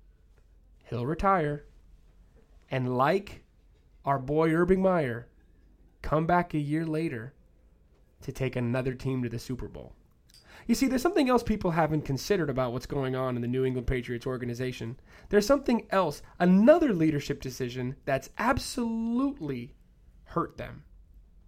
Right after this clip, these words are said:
And his name is Josh McDaniels. You see, what happens to a leadership structure when a young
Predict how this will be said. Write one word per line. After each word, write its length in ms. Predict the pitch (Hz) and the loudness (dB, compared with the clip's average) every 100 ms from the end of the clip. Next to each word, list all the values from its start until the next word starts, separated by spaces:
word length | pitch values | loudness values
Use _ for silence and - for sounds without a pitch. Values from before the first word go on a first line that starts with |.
| - - - | -20 -20 -8
And 100 | 151 | -6
his 120 | 139 | 0
name 160 | 147 | 0
is 80 | 151 | 0
Josh 300 | - 131 135 | -2 -4 -4
McDaniels. 640 | 127 123 113 131 - - - - - - - - - - - - - | -8 -8 -6 -6 -10 -16 -20 -20 -20 -20 -20 -20 -20 -20 -20 -20 -4
You 80 | 240 | -2
see, 300 | 240 262 - - - | 2 0 -2 -14 0
what 200 | - 453 | 2 4
happens 360 | 453 - 214 | 2 0 -2
to 180 | 202 185 | 0 2
a 80 | 143 | 2
leadership 640 | 135 151 185 160 - 147 | 0 0 0 -2 -6 -8
structure 600 | - - 151 - - - - _ - - | -8 -4 -4 -4 -12 -14 -20 _ -20 -4
when 160 | 170 160 | 0 0
a 40 | |
young 640 | 127 135 151 160 175 190 | -2 -2 0 0 0 -4